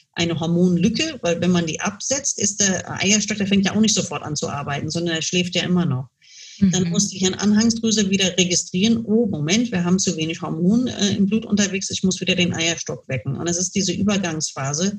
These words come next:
Speaker 1: ähm, bis der Eierstock anfängt, wirklich rund zu laufen, so wie er vorher gelaufen ist, ähm,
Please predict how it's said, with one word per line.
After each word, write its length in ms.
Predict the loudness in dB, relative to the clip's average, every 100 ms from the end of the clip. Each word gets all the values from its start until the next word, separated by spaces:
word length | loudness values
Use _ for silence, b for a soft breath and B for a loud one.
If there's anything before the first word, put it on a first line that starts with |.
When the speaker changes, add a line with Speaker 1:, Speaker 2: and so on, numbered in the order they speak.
| B B B B -4
Speaker 1:
ähm, 340 | 2 2 0 -4
bis 360 | 0 2 2
der 180 | 0 -2
Eierstock 500 | 2 2 0 -4 -6 0
anfängt, 480 | 2 2 0 0
wirklich 320 | -2 0 0 0 4
rund 220 | 4 2
zu 160 | -2
laufen, 360 | -2 -6 -2 -2
so 120 | -2
wie 60 | -4
er 100 | -6
vorher 400 | -4 0 2 2
gelaufen 520 | 0 -4 -6 -6 -6
ist, 380 | -4 -6 -10 -16 b b b _
ähm, 300 | -4 -2 -4